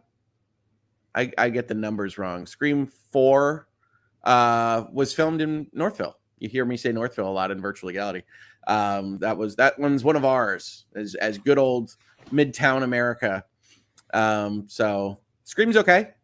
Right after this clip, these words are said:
Uh, I just really, really don't like the last one. Uh, so of course they're gonna jump off of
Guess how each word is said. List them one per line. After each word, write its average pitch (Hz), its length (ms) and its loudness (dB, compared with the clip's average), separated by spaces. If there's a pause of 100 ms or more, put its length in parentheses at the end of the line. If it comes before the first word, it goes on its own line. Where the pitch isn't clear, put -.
(100)
Uh, 123 380 2
I 127 60 0
just 131 220 -8
really, 135 160 -2
really 120 200 0
don't 110 140 -2
like 104 180 -8
the 101 80 -8
last 98 240 -6
one. 82 160 -16 (600)
Uh, 71 300 -14 (160)
so 101 260 -4
of 104 140 -12
course 160 200 0
they're 127 100 -2
gonna 120 120 -2
jump 110 240 -4
off 101 220 -2
of 95 160 -6